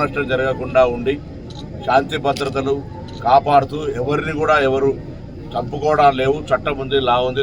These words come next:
దాని ప్రకారంగా పోతే బాగుంటుంది అనేటువంటి అభిప్రాయాన్ని గౌరవ ముఖ్యమంత్రి గారి పక్షాన తెలంగాణ ప్రభుత్వం ఇప్పటికే అనేక సందర్భాల్లో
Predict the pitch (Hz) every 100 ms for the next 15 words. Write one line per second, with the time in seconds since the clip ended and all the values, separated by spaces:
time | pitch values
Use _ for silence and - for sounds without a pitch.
0 | 123 117 113 117 123 123 113 117 120 104
1 | 110 117 107 110 113 110 107 101 107 -
2 | - - - - - 147 143 156 156 180
3 | 180 - - - - - 123 127 123 139
4 | 135 123 127 127 120 117 135 156 127 120
5 | 123 123 117 113 113 127 127 113 123 131
6 | 120 123 123 113 107 117 113 135